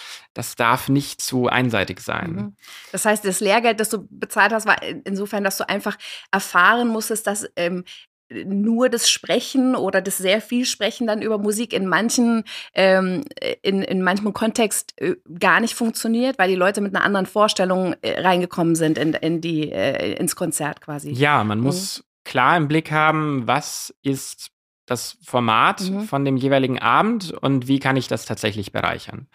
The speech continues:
Speaker 1: Und
Speaker 2: Also.
Speaker 1: deshalb, Konzertmoderation ist auch nicht immer nötig.
Speaker 2: Mhm.
Speaker 1: Man kann auch das exakte Gegenteil machen. Habe ich zum Beispiel mit meinem Klaviertrio vor ein paar Monaten beim Beethovenfest. Da haben wir ein dreißigminütiges Konzertset durchdesignt.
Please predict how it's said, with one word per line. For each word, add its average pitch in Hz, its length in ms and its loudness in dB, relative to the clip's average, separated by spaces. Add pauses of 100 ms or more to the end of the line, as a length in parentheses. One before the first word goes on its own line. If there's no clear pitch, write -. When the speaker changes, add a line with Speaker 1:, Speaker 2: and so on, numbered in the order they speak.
(340)
Speaker 1:
Und 120 160 -4
Speaker 2:
Also. 180 100 -4
Speaker 1:
deshalb, 131 420 2
Konzertmoderation 139 960 2
ist 131 100 -2
auch - 160 -4
nicht - 220 -4
immer 165 260 4
nötig. 95 600 -4
Speaker 2:
Mhm. 196 280 -10 (300)
Speaker 1:
Man - 80 -4
kann 139 140 2
auch 139 120 4
das - 220 0
exakte 127 480 -4
Gegenteil 139 520 2
machen. 156 540 -2 (580)
Habe 120 120 -2
ich 113 140 -4
zum 131 140 0
Beispiel 131 260 0
mit 113 160 0
meinem 104 240 2
Klaviertrio 143 840 0
vor 120 420 4
ein - 80 -2
paar 117 140 -2
Monaten 143 560 0
beim 110 240 0
Beethovenfest. 147 1000 -2 (480)
Da 107 120 -6
haben 120 200 2
wir 120 160 4
ein 110 380 2
dreißigminütiges 113 1120 0
Konzertset - 1400 -2
durchdesignt. 135 1000 0